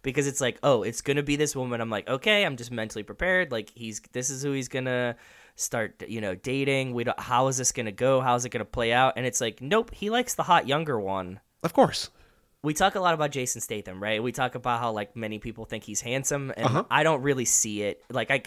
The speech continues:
Speaker 1: I, I guess I could kinda get it 'cause he's just, like, a famous guy, but he's not, he's not stereotypically handsome, right?
Speaker 2: Mm-hmm.
Speaker 1: Like, George Clooney, I get.
Speaker 2: Sure.
Speaker 1: Jason Statham, uh, I'm
Speaker 2: It's,
Speaker 1: like,
Speaker 2: it's a type.
Speaker 1: "Ah."
Speaker 2: It's a type.
Speaker 1: It's,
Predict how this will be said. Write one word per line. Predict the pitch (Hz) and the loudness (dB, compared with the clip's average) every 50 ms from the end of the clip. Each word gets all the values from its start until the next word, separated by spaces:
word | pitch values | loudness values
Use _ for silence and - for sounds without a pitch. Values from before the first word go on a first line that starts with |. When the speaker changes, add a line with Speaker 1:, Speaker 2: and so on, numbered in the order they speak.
| - - | 0 0
Speaker 1:
I, | 165 175 - - - | 0 0 0 -2 -6
I | |
guess | 151 - 180 185 - | -4 -2 0 0 0
I | 180 | 0
could | 139 131 107 - | -2 -4 -8 -4
kinda | - 147 143 139 135 127 | 0 2 2 2 2 -2
get | 127 135 131 | -2 -2 -2
it | 131 123 - | -2 -2 -4
'cause | - 113 101 | -6 -10 -10
he's | 107 101 - | -10 -10 -10
just, | 110 101 - - | -10 -8 -8 -6
like, | 101 92 - | -8 -8 -10
a | - | -12
famous | - - 113 107 104 101 92 - | -10 -6 -6 -6 -4 -6 -4 0
guy, | - 190 202 196 | 2 4 4 4
but | 147 143 139 | 4 0 -2
he's | 135 127 123 | -2 -2 -2
not, | 127 127 123 113 - - _ _ _ _ _ - | 0 2 2 2 0 -4 _ _ _ _ _ -12
he's | 139 170 156 151 | -8 -6 -6 -2
not | 165 175 175 170 165 - _ _ _ _ _ _ _ _ _ _ _ _ _ _ _ _ - | 0 2 2 0 0 -4 _ _ _ _ _ _ _ _ _ _ _ _ _ _ _ _ -8
stereotypically | - - - 160 156 151 147 139 131 - - 143 - 135 - - 117 107 98 | -6 -2 2 4 4 6 6 4 2 0 -2 -6 -4 -6 -8 -6 -6 -8 -8
handsome, | - 107 98 95 90 - - - - - - 101 _ _ _ _ _ - | -8 -10 -10 -10 -6 -8 -8 -8 -10 -18 -20 -20 _ _ _ _ _ -8
right? | 117 104 104 101 98 - _ _ _ _ _ _ _ _ _ - | -6 -4 -4 -4 -6 -10 _ _ _ _ _ _ _ _ _ -2
Speaker 2:
Mm-hmm. | 156 170 202 254 | 0 0 0 0
Speaker 1:
Like, | 123 117 120 110 104 98 - - - - | 0 0 0 0 -2 -4 -8 -12 -12 -4
George | 131 - 208 226 202 170 - | 4 8 10 10 10 8 4
Clooney, | - 220 214 196 170 143 131 113 - | 2 4 4 6 4 2 0 -4 -2
I | - 127 127 | 0 0 0
get. | 113 - - 95 - - - _ _ | 0 -2 -8 -8 -8 -10 -14 _ _
Speaker 2:
Sure. | - - 131 110 | -6 -2 0 2
Speaker 1:
Jason | - 160 165 - 185 170 | 4 4 4 2 0 0
Statham, | - - 190 180 175 170 - 180 170 160 160 156 151 147 - _ _ _ _ _ _ _ _ _ _ - | 0 4 4 4 4 4 2 2 0 0 0 -4 -8 -10 -12 _ _ _ _ _ _ _ _ _ _ -6
uh, | - 131 - - _ _ _ _ _ _ - | -6 -6 -6 -6 _ _ _ _ _ _ -4
I'm | 113 139 156 | 0 0 4
Speaker 2:
It's, | |
Speaker 1:
like, | 143 143 - - | 4 4 4 4
Speaker 2:
it's | - 466 | 4 6
a | |
type. | 381 359 370 | 8 8 8
Speaker 1:
"Ah." | 359 349 339 320 285 262 - | 8 6 6 4 2 2 0
Speaker 2:
It's | - - - | -2 0 0
a | 190 | 2
type. | - 123 - - | 2 2 2 0
Speaker 1:
It's, | - - | -2 -8